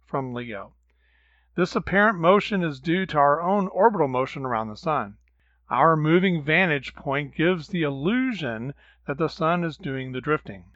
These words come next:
So the ecliptic is simply the projection of our orbit around the sun onto the sky. A bit closer to the eastern horizon by nine in the evening is Arcturus. Arcturus is brighter than Regulus,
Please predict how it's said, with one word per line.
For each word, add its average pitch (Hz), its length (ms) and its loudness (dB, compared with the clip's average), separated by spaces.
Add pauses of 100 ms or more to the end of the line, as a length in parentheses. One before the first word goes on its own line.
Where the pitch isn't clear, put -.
(140)
So 143 220 -2
the 139 100 0
ecliptic 175 640 -2
is 147 140 -4
simply 185 360 -2
the 156 120 -2
projection 139 720 0
of 123 180 -6 (160)
our 170 260 8
orbit 165 440 -2 (260)
around 123 320 0
the 185 80 -4
sun 139 580 0
onto 123 360 -2
the 107 120 -14
sky. 110 460 -4 (840)
A 147 80 0
bit 214 180 4
closer 233 420 0
to 147 120 -10
the 143 80 -4
eastern 156 340 -6
horizon 135 560 2
by 123 300 2
nine 131 320 0
in 143 100 -4
the 131 80 -8
evening 151 540 -8
is 170 320 -4
Arcturus. 139 840 -4 (560)
Arcturus 196 760 2
is 151 360 -2
brighter 156 320 4
than 139 140 -4
Regulus, 143 500 0